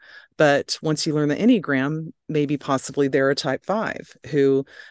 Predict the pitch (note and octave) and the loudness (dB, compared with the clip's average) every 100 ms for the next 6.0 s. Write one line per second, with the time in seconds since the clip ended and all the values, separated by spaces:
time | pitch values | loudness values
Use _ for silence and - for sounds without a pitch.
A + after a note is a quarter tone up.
0 | _ D3+ D3 - C#3 C#3+ C#3+ C3+ - - | _ -2 -2 0 0 2 0 0 -4 -4
1 | C#3+ - C#3 C#3+ C#3+ C#3 C#3+ - D#3 D#3 | -4 -2 0 2 2 -2 -8 -4 -6 0
2 | A#3 B3+ B3 D3+ C#3 C3 C#3 D3 C#3+ - | 2 2 0 0 0 -2 -4 -4 -6 -4
3 | D3 C#3+ D3 - D3 G3+ B3+ - - - | -2 0 -2 -2 -2 -2 -4 -6 -10 -10
4 | D3+ D3+ - D3 C#3 C#3 C#3+ C#3+ D3+ D#3+ | 0 0 2 -2 -2 0 -2 -2 -4 -6
5 | _ - E3 D3+ E3 D3+ C#3 C3 A3 | _ 2 2 4 2 0 0 0 -2